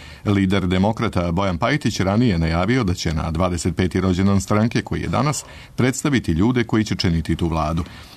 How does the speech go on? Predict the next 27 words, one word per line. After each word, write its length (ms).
Sastav 460
opozicione 600
vlade 320
još 200
je 140
tajna, 380
ali 300
je 80
nagovešteno 640
da 100
bi 120
mogla 320
da 100
ima 160
deset 400
resora 480
sa 460
vodećim 500
kadrovima 520
koji 200
do 100
sada 300
nisu 440
bili 280
ministri 460
u 100
vlasti. 440